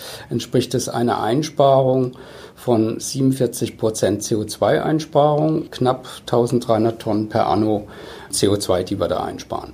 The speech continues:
Wenn wir dann noch überlegen, dass wir das mit technischen, intelligenten Maßnahmen realisiert haben, dann macht es, glaube ich, auch Mut für die Zukunft, dass es da noch weitere Potenziale zu erschließen gibt.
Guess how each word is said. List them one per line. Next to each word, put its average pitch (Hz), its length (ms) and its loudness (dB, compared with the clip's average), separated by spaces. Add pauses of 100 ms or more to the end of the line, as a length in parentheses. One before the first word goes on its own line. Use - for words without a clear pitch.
(160)
Wenn 113 200 0
wir 113 140 4
dann 110 220 2
noch 170 180 2
überlegen, 139 640 2
dass 127 220 0
wir 127 80 -2
das 117 260 -2
mit 107 320 -2 (600)
technischen, 139 760 2
intelligenten 127 800 0
Maßnahmen 135 720 2
realisiert 127 680 2
haben, 117 340 0 (520)
dann - 640 -2
macht 117 380 0
es, - 160 -2
glaube 117 240 4
ich, 113 120 0
auch 110 180 0
Mut 135 260 2
für 127 120 2
die 120 120 2
Zukunft, 127 640 0
dass 110 120 0
es 107 120 -8
da 113 160 2
noch - 260 -2
weitere 104 320 2
Potenziale 101 680 -2
zu - 120 -10
erschließen - 500 -12
gibt. - 320 -20